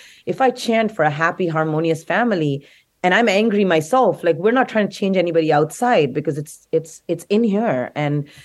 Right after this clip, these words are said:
so quiet. And so it can be a meditative, quiet space. If you need to calm yourself down,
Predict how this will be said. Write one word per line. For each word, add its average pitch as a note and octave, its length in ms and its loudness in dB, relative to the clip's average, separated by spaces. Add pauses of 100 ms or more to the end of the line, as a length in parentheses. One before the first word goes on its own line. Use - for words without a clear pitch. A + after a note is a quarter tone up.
(180)
so F3+ 440 0 (100)
quiet. G#3+ 540 2
And E3+ 220 0 (180)
so - 120 -2
it A#3+ 140 2
can C4+ 140 2
be G#3+ 300 2
a D#3+ 80 2
meditative, F3 640 0
quiet E3+ 420 -4
space. D#4+ 580 -6 (380)
If E3 160 -6
you F#3 60 0
need E3 160 -4
to F3+ 80 -4
calm F3 260 -4
yourself F3+ 300 -4
down, G#3 420 -2